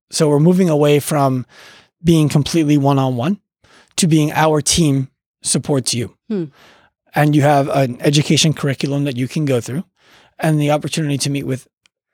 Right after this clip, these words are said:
Speaker 1: whatever staff member is appropriate for you in the moment. Someone's your point,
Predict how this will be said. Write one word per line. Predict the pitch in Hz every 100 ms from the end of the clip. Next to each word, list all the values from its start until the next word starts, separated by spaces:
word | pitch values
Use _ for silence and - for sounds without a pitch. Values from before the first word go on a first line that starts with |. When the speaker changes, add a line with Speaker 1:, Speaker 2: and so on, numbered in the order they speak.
| _
Speaker 1:
whatever | 160 151 156 156
staff | - 151 143
member | 143 135 131
is | 123
appropriate | - 185 165 143
for | - 135
you | 131
in | 127
the | 123
moment. | 160 196 135 - -
Someone's | 196 214 202 160
your | 151
point, | - 185 135 -